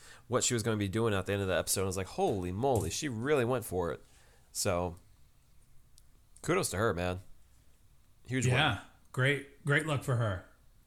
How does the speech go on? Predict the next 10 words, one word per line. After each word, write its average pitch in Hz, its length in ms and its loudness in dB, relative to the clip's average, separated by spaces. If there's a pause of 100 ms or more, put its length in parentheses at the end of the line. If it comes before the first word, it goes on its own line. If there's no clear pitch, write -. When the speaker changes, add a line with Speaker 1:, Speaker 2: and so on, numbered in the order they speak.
(180)
Speaker 2:
Undeniable. 139 760 2 (800)
And 156 140 4
another 175 280 4
just, 151 220 -2
like, 139 160 2
total 165 300 2
dunking 139 440 2
on, 123 520 2
on 120 340 0
Aster. 120 540 -2